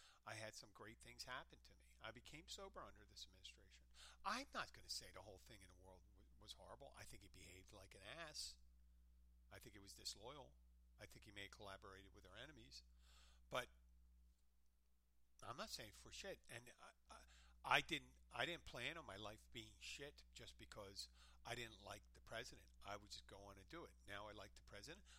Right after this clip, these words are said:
I'm still gonna do what I am gonna do. Keep on trucking. And s-, talk about keep on trucking. I am looking to purchase a car. And it's funny. I've always been a Chevy guy, right?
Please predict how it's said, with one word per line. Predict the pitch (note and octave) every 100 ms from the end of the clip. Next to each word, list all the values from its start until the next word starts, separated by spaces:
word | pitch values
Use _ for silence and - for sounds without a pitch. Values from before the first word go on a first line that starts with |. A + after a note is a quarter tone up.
| -
I'm | A#2
still | - C#3+ A2+
gonna | A#2 A#2
do | A2+ A2+
what | G#2+
I | A#2 B2
am | C#3 D#3
gonna | C#3 -
do. | - - - - - - - - - - - - - -
Keep | G#2 G#2
on | G#2 -
trucking. | D#3+ - - - - - - - - - - - - -
And | B2 A#2
s-, | - - - - - - -
talk | B2+
about | A2+ A2+ -
keep | C#3
on | G2+
trucking. | - F#3+ G#2+ A2+
I | B2+
am | C#3+ A#2
looking | A2+ B2
to | G2+ -
purchase | - -
a | A2+
car. | - - - - -
And | A#2
it's | B2 -
funny. | F3 F3+ - - - - - -
I've | A2 A2 - C#3
always | D#3 D#3 D#3
been | C#3
a |
Chevy | A#2 - A#2 A2 G#2
guy, | G#2 - - - - - - - - - -
right? | G2 A2